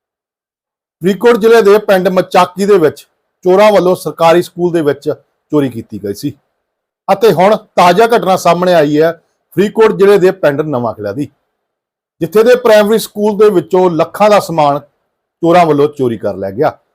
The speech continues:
ਜਿਨ੍ਹਾਂ ਦੀ ਤਸਵੀਰਾਂ ਸੀ ਸੀ ਟੀ ਵੀ ਕੈਮਰੇ ਵਿੱਚ ਵੀ ਸਾਹਮਣੇ ਆਈਆਂ ਨੇ। ਫਿਲਹਾਲ ਇਸ ਮਾਮਲੇ ਦੇ ਵਿੱਚ ਫਰੀਦਕੋਟ ਪੁਲਿਸ ਵੱਲੋਂ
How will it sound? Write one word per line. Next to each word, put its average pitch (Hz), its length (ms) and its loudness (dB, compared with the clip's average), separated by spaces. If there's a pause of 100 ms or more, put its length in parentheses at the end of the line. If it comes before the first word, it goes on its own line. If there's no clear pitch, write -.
(200)
ਜਿਨ੍ਹਾਂ 220 300 0
ਦੀ 226 80 -2 (640)
ਤਸਵੀਰਾਂ 185 480 0
ਸੀ 165 140 -10
ਸੀ 165 100 -4
ਟੀ 185 60 -4
ਵੀ 185 100 -6
ਕੈਮਰੇ 143 360 0
ਵਿੱਚ 120 240 -6
ਵੀ 127 120 -10
ਸਾਹਮਣੇ 113 400 -6
ਆਈਆਂ 98 240 -12
ਨੇ। 135 100 -10
ਫਿਲਹਾਲ 165 540 -2 (100)
ਇਸ - 120 -2
ਮਾਮਲੇ 202 380 2
ਦੇ 208 140 2
ਵਿੱਚ 165 280 -4
ਫਰੀਦਕੋਟ 160 560 -2
ਪੁਲਿਸ 127 260 -10
ਵੱਲੋਂ 117 300 -4